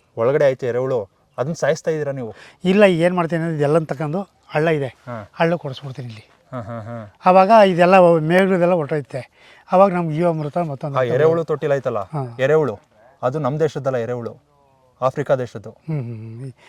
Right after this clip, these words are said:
Speaker 2: ನಮ್ ಭೂಮಿಲಿ ಇರೋದೇ ಒಳ್ಳೇದು.
Speaker 1: ಅದು ಇಷ್ಟು ಉದ್ದ ಇರ್ತದೆ, ನಮ್ದು ಸಣ್ಣಗೆ
Speaker 2: ಇಷ್ಟೇ ಇರೋದು.
Speaker 1: ಫುಲ್ ಚುರುಕಾಗಿರುತ್ತೆ.
Speaker 2: ಹ್ಮ್.
Speaker 1: ಅಲ್ಲ, ನಮ್ದು ದೊಡ್ಡದಾದ್ರೆ ದಪ್ಪ ಆಗತ್ತೆ, ಆದ್ರೆ ಫುಲ್ ಚುರುಕಿರುತ್ತೆ, ಅದು
Speaker 2: ನಿಜ, ನಿಜ.
Speaker 1: ಚುರುಕಿರಲ್ಲ. ಇದು ಎಂಟು ಅಡಿ ಆಳಕ್ಕೆ ಹೋಗುತ್ತೆ, ಅದು ಮೂರು ಅಡಿನೂ ಹೋಗಲ್ಲ.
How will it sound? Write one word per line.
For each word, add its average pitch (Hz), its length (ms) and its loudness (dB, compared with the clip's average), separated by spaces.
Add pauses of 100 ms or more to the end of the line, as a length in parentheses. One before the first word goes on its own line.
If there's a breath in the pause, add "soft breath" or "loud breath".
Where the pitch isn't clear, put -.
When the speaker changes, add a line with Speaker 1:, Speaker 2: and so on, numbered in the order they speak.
(160 soft breath)
Speaker 2:
ನಮ್ 175 160 4
ಭೂಮಿಲಿ 202 300 4
ಇರೋದೇ 208 200 2
ಒಳ್ಳೇದು. 170 320 0
Speaker 1:
ಅದು 156 200 0
ಇಷ್ಟು 165 180 -6
ಉದ್ದ 151 100 0
ಇರ್ತದೆ, 156 520 4 (560)
ನಮ್ದು 175 480 2
ಸಣ್ಣಗೆ 170 560 -2 (200)
Speaker 2:
ಇಷ್ಟೇ 190 260 0
ಇರೋದು. 143 240 0
Speaker 1:
ಫುಲ್ 233 220 0
ಚುರುಕಾಗಿರುತ್ತೆ. 185 600 4
Speaker 2:
ಹ್ಮ್. 120 420 -10 (200)
Speaker 1:
ಅಲ್ಲ, 156 120 0
ನಮ್ದು 156 260 -2
ದೊಡ್ಡದಾದ್ರೆ 180 400 4
ದಪ್ಪ 170 160 4
ಆಗತ್ತೆ, 190 460 2 (340)
ಆದ್ರೆ 156 160 0
ಫುಲ್ 214 280 0
ಚುರುಕಿರುತ್ತೆ, 180 440 -2
ಅದು 147 100 4
Speaker 2:
ನಿಜ, 147 100 0
ನಿಜ. 139 60 -4
Speaker 1:
ಚುರುಕಿರಲ್ಲ. 170 420 -2 (540)
ಇದು 160 120 -4
ಎಂಟು 180 260 0
ಅಡಿ 196 100 4
ಆಳಕ್ಕೆ 180 280 4
ಹೋಗುತ್ತೆ, 160 400 -4 (420)
ಅದು 190 360 2
ಮೂರು 196 240 2
ಅಡಿನೂ 202 200 2
ಹೋಗಲ್ಲ. 175 300 2